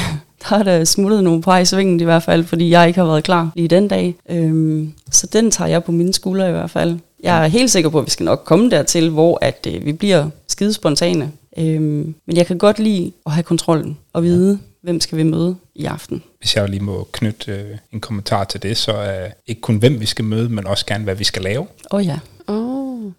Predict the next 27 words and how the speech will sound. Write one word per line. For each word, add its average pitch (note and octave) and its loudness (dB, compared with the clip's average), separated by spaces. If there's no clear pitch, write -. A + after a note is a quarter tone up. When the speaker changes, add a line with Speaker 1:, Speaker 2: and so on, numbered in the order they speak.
Speaker 4:
Ej, E3+ -2
jeg E3+ 0
kunne G#3+ -4
altså F3+ -4
godt F3+ -2
lige F#3+ -2
tænke F#3+ -4
mig F#3 0
at F3+ -4
spørge, F3+ -4
hvis, F3 -2
øh, E3+ -2
du, G3 0
øh, F3 0
meget F3 -2
gerne F#3 0
vil F#3+ -2
vide, F#3+ 0
hvad F#3 0
der G3 -2
skal F#3 -8
ske, G#3 -4
og, E3+ -2
og, - -6
og F3 -8
hvor, F#3 -2
altså, F3+ -6